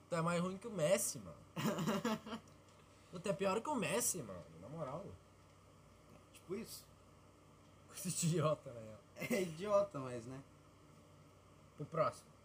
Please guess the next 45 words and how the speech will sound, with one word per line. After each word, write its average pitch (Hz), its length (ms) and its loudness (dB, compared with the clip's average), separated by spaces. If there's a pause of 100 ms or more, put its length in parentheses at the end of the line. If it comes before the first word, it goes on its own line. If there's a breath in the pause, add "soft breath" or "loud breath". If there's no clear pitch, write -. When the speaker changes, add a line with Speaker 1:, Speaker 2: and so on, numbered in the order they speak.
(260)
Speaker 2:
Próximo. 117 320 -2 (160)
Speaker 1:
Projota 156 440 4
eliminado 185 420 2
do 175 100 -2
Big 165 200 2
Brother 160 320 2
Brasil 151 400 6
dois 156 200 0
mil 156 100 -2
e 151 40 -4
vinte 151 260 -4
e 123 40 -8
um. 117 120 -6 (200)
Mais 185 260 2
um 190 80 2
do 180 100 0
bonde 165 420 0
dos 180 180 -2
vilões 156 400 0
dá 147 160 4
adeus 147 260 2
à 151 80 4
casa 135 400 -2
e 139 40 2
a 131 60 4
um 139 120 0
milhão 143 260 0
e 131 40 -4
meio. 127 320 -8 (640 loud breath)
E 139 60 -2
ao 156 120 4
que - 80 -6
tudo 165 200 -4
indica, 160 340 -2
o 160 40 -6
próximo 151 480 -2
será 147 280 -2
o 151 140 0
Arthur. 139 300 -2
Eu 127 60 -10
queria 139 220 -6
falar 151 180 -4
uma 147 120 0
coisa 139 220 -10
aqui, 143 340 -8